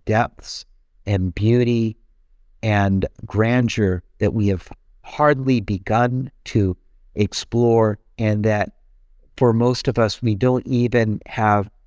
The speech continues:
the slightest apprehension of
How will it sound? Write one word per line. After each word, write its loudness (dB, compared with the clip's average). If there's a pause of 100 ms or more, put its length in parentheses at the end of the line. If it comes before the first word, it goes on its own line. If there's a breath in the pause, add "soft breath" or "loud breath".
(240)
the -6
slightest 0 (120)
apprehension -2
of -2